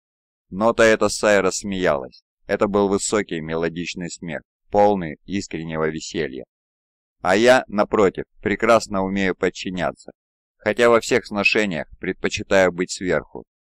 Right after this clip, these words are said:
Вы мне оба отвратительны", прорычал Улувен. "Сражаться с вами — оскорбление моей чести".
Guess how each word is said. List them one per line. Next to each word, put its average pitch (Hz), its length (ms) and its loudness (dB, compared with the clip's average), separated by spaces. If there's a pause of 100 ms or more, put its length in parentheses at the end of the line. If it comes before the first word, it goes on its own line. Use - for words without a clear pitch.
(200)
Вы 117 160 -4
мне 120 200 -2
оба 95 380 4
отвратительны", 82 880 -4
прорычал 85 640 -2
Улувен. 82 540 -6 (480)
"Сражаться 110 640 2
с - 100 -10
вами — 78 380 -2
оскорбление 95 800 -2
моей 87 260 -2
чести". - 480 -8